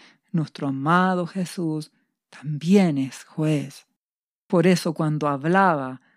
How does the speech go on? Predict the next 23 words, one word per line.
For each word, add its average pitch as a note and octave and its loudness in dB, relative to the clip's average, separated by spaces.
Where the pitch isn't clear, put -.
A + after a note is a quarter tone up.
de D#3+ -2
su D#3 -6
pueblo A3 4
Israel F#3+ 2
que E3 -2
había D#3+ 2
sido F#3 2
afligido A#3 2
por D#3+ 2
Egipto, E3 2
dice D#3+ 2
en F3+ 6
Hechos D#3 0
capítulo F3 2
siete, D#3+ 0
versículo D#3+ 0
seis, G#3 2
"Y F3 6
dijo A3+ 6
Dios D#3 2
así D#3 -2
al C#3+ 0
respecto, C#3+ -8